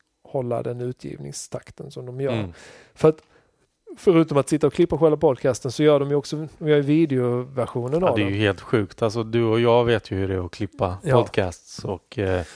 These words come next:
Speaker 1: Men, men Roger Bagley är ju... Eh, han jobbar ju med, med film. Alltså,
Speaker 2: Mm.
Speaker 1: han, eh, alltså han jobbar med kommersiell film,
Speaker 2: Mm.
Speaker 1: eh, förutom att filma skate.
Speaker 2: Mm.
Speaker 1: Precis som jag gör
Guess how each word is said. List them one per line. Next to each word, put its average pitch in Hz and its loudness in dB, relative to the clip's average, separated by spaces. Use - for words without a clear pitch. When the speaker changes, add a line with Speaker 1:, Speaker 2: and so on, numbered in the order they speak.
Speaker 1:
Men, 190 2
men 185 4
Roger 180 6
Bagley 156 4
är 196 2
ju... 147 2
Eh, 123 -4
han 151 2
jobbar 151 4
ju 143 0
med, 139 -4
med 139 -4
film. 127 -10
Alltså, 123 -8
Speaker 2:
Mm. 123 -2
Speaker 1:
han, - -8
eh, 143 -6
alltså 131 -2
han 156 4
jobbar 151 4
med 131 -4
kommersiell 131 2
film, 117 -6
Speaker 2:
Mm. 127 -4
Speaker 1:
eh, - -4
förutom 120 -6
att 113 -14
filma 120 -10
skate. - -16
Speaker 2:
Mm. 110 -6
Speaker 1:
Precis 165 -4
som - -16
jag 120 -8
gör 139 -10